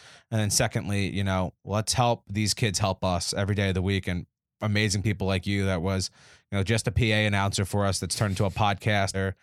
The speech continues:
content creator, and just makes my day. And that's what we're all about here, and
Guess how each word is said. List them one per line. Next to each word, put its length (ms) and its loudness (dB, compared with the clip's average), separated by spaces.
content 400 0
creator, 320 0
and 100 -2
just 220 -4
makes 300 0
my 140 2
day. 240 2
And 100 -2
that's 160 -2
what 100 0
we're 140 2
all 120 2
about 260 2
here, 180 0
and 220 0